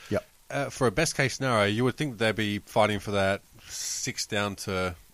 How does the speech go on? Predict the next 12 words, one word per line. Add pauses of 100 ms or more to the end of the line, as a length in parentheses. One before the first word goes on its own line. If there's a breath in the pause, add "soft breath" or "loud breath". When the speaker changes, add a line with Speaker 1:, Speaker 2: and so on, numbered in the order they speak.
Speaker 2:
eighth
spot.
Speaker 1:
We'll
try
and
s-,
sneak
into
the
last
spot.
Speaker 2:
Yeah,